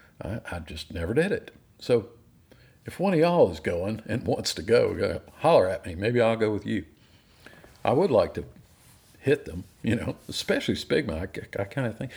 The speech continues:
you know, I was a member of Spigma. Our band was a member of Spigma at one time. We didn't, I'll tell you something funny about Spigma. Spigma,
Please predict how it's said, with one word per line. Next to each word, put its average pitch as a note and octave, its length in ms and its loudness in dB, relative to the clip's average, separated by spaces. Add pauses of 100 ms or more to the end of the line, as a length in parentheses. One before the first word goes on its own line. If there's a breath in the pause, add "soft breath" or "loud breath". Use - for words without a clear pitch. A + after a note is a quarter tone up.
(120)
you D3 80 2
know, C#3+ 80 8
I A#2 40 8
was A2+ 160 6
a F#2+ 40 -2
member A#2 360 4
of D#2 80 -8
Spigma. - 420 -2
Our F#2 160 2
band G2 320 0
was E2 160 -6
a E2 40 -6
member G2+ 280 0
of D#2 140 -6 (380)
Spigma F2+ 460 -2
at - 100 -6
one F#2 220 -4
time. F#2 360 -2 (2250 soft breath)
We B2 160 4
didn't, B2 380 4
I'll A#2 140 6
tell A#2+ 160 4
you G2 60 0
something - 240 -4
funny G2 240 -2
about D2+ 200 -2
Spigma. F2 420 0 (640 loud breath)
Spigma, A2 720 2